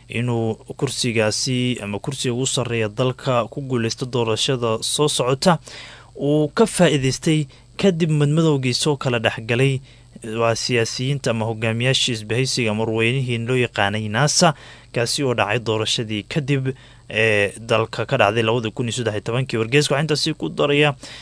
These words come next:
in Musalia Mudavadi oo imika ka tirsanaa OKA,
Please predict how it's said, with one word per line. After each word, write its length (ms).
in 300
Musalia 460
Mudavadi 800
oo 260
imika 360
ka 120
tirsanaa 500
OKA, 460